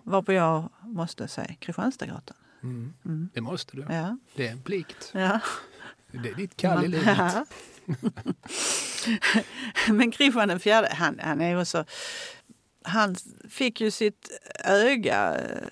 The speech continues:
Speaker 1: bortsprängt vid någon strid i Kögebukt någon gång. Jag kommer inte ihåg när det var, men, eh, ja, fick något splitter som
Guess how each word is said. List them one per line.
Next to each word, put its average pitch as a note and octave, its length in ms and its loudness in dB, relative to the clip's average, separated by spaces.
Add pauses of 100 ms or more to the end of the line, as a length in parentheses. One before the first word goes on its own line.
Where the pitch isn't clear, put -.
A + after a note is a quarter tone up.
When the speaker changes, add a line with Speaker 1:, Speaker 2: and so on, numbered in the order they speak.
(100)
Speaker 1:
bortsprängt G#3 1120 0
vid F#3 160 -2
någon C#3+ 200 2
strid B2+ 520 0
i - 380 -6
Kögebukt E3+ 840 0
någon D3+ 160 -2
gång. D#3 260 -4 (840)
Jag - 120 -8
kommer D#3 200 0
inte D#3+ 120 -2
ihåg E3 180 2
när D#3+ 100 2
det E3 100 4
var, E3 200 2
men, E3+ 300 2
eh, D#3+ 540 2
ja, - 80 -4 (960)
fick C#4+ 180 -12
något G#3+ 140 -6 (560)
splitter - 720 0
som - 520 -10